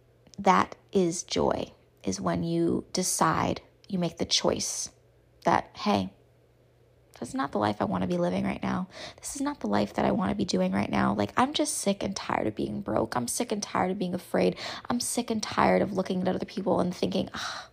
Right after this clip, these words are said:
they can do it. Why can't I?" I'm sick of not having confidence. I'm sick of not doing, you have the choice to choose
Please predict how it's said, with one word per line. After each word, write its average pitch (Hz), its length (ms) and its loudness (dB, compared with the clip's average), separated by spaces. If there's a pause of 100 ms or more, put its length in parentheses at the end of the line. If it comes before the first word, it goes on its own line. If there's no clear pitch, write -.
(720)
they 233 160 4
can 208 180 2
do 190 180 4
it. - 100 0
Why - 200 -6
can't - 300 -6
I?" 185 300 4
I'm 208 160 2
sick - 280 2
of 277 100 2
not 214 200 2
having 180 240 2
confidence. 151 560 0
I'm 165 100 -6
sick - 220 -2
of 269 80 0
not 233 160 2
doing, 202 120 2 (260)
you 202 140 4
have 190 300 4
the 214 80 0
choice 170 360 2
to - 100 -2
choose - 580 2